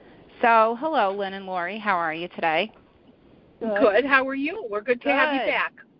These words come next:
Speaker 1: Thank you. Thank you very much. It's nice to be back. So, um, I, like they said, I am the branch manager at Fidelity Bank in the Peckville branch. I've been with Fidelity going on ten years now, um, in October.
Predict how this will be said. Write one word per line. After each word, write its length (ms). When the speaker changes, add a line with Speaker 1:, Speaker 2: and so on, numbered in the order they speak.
Speaker 1:
Thank 320
you. 120
Thank 240
you 80
very 220
much. 220
It's 160
nice 180
to 60
be 220
back. 500
So, 420
um, 440
I, 260
like 200
they 200
said, 240
I 200
am 280
the 260
branch 360
manager 460
at 400
Fidelity 440
Bank 460
in 280
the 180
Peckville 500
branch. 460
I've 260
been 260
with 200
Fidelity 800
going 280
on 300
ten 320
years 480
now, 460
um, 240
in 120
October. 640